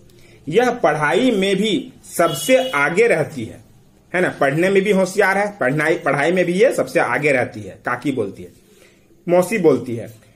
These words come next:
"नीरज कहीं दिखाई नहीं दे रहा", है ना। मौसी काकी से पूछती है कि "नीरज कहीं दिखाई नहीं दे रहा?"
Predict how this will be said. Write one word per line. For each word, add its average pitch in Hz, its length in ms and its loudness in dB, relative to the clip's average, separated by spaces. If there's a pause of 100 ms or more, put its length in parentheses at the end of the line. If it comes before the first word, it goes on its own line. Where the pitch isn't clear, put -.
"नीरज 196 480 4
कहीं 208 320 0
दिखाई 151 400 -2
नहीं 190 220 0
दे 139 140 2
रहा", 104 260 -4 (920)
है 190 80 0
ना। 165 240 -2
मौसी 135 440 -4 (500)
काकी 127 260 -4
से 190 100 -4
पूछती 170 340 0
है 196 60 -2
कि 214 180 4
"नीरज 180 320 2
कहीं 202 180 0
दिखाई 196 260 0
नहीं 214 140 2
दे 208 120 0
रहा?" 247 140 -2